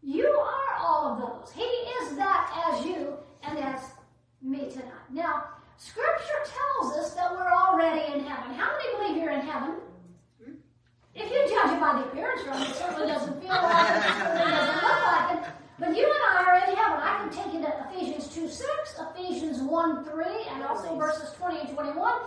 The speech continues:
Speaker 2: Yeah.
Speaker 1: Second Peter one three and four, and many other verses where it talks about the fact that not only are we seated in heaven, but we, from Revelation twenty-one, are the new heaven and are
Speaker 2: Yes.
Speaker 1: the new earth.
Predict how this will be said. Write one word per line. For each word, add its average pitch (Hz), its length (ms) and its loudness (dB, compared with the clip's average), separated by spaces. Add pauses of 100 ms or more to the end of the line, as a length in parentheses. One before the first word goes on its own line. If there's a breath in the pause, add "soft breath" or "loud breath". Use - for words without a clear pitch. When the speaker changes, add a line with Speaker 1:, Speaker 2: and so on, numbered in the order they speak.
(140)
Speaker 2:
Yeah. - 60 -14
Speaker 1:
Second 403 340 0
Peter 339 260 0
one 320 280 2
three 311 160 -4
and 285 200 -4
four, 302 240 4 (300 loud breath)
and 330 240 6
many 605 400 2
other 415 440 2
verses 302 720 -2
where 370 260 2 (120)
it 370 120 -8
talks 480 480 2
about 403 240 0
the 381 100 -6
fact 392 180 -2
that - 220 -6 (180 loud breath)
not 403 200 4
only 480 320 4
are 370 300 4
we - 100 -4
seated 523 800 2
in 359 140 0
heaven, 359 580 0 (320 loud breath)
but 330 320 2
we, - 80 0 (320)
from 466 120 -2 (120)
Revelation 381 640 2
twenty-one, 359 480 2
are 508 800 6
the 392 140 -4
new 381 120 -4 (140)
heaven 339 380 4 (100)
and 349 160 -2
are 349 380 6
Speaker 2:
Yes. 285 460 2
Speaker 1:
the 302 300 0
new 311 160 0
earth. - 360 -2